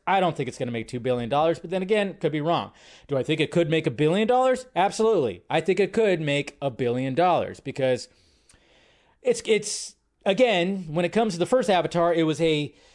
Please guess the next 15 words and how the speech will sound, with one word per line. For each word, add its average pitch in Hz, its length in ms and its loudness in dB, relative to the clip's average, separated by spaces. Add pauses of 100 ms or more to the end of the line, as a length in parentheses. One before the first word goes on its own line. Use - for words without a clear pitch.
(140)
cinematic 202 640 0
experience, - 880 -2
okay? 165 320 0
We 165 160 4
had 190 240 2
another 220 260 2
cinematic 135 600 -2
experience 135 720 -8
this 139 300 -6
year, 147 200 -2
which 147 180 -4
was 131 100 -6
Top - 280 -6
Gun 135 180 -4
Maverick, 190 480 0